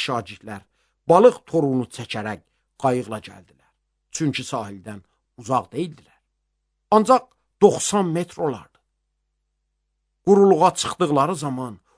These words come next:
odun kömürün yandığını gördülər. Odun üstündə balıq, yanında da çörək var idi. İsa onlara dedi,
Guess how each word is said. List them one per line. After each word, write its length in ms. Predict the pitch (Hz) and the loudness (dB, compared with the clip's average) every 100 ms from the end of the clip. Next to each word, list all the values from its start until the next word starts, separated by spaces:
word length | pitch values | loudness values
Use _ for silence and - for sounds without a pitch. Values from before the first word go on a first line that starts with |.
| _ - | _ 8
odun 420 | 220 180 285 214 | 8 10 6 4
kömürün 560 | - 185 160 143 151 123 | 0 -2 0 2 0 -2
yandığını 540 | 120 107 95 101 107 | -4 -8 -12 -14 -14
gördülər. 520 | 135 120 82 _ _ _ _ _ _ _ _ _ _ _ | -10 -12 -14 _ _ _ _ _ _ _ _ _ _ _
Odun 300 | 160 156 196 | 0 4 4
üstündə 560 | 165 - 147 131 123 92 | 2 -2 -4 0 -2 -2
balıq, 300 | 113 151 170 _ _ _ - | -2 0 -2 _ _ _ -4
yanında 520 | 139 120 107 98 107 | -2 -2 -8 -12 -12
da 180 | 107 101 | -12 -14
çörək 460 | - 131 135 151 - | -16 -12 -10 -12 -14
var 140 | 95 | -20
idi. 200 | _ _ _ _ _ _ _ _ _ _ _ _ _ _ - | _ _ _ _ _ _ _ _ _ _ _ _ _ _ -10
İsa 440 | 143 - 151 151 | -8 -2 2 2
onlara 440 | 147 139 135 135 117 | 2 -2 -2 -2 -4
dedi, 360 | 123 120 117 | -6 -10 -12